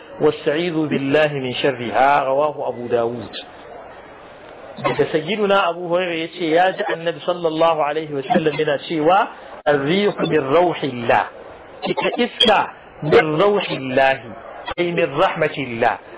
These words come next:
الروح الرحمة. Asalin الروح shine nasimus sabah, iska da take zuwa da safe. Za ka ji tana zuwa da daɗi,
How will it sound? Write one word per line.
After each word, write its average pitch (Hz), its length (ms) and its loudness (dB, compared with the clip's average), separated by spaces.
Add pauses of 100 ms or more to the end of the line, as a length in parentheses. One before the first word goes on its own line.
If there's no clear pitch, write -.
(140)
الروح 156 500 2 (140)
الرحمة. 143 500 -2 (840)
Asalin 240 480 2 (100)
الروح 196 500 2 (500)
shine 185 600 -4 (340)
nasimus 160 760 -2 (140)
sabah, 143 340 0 (380)
iska - 420 0
da 143 160 -4
take 180 320 -2
zuwa 147 240 2
da 127 80 -2 (100)
safe. 131 380 0 (1500)
Za 175 140 6
ka 165 140 0
ji 147 180 -4
tana 160 240 2 (120)
zuwa 151 220 2
da 123 100 -2
daɗi, 160 500 0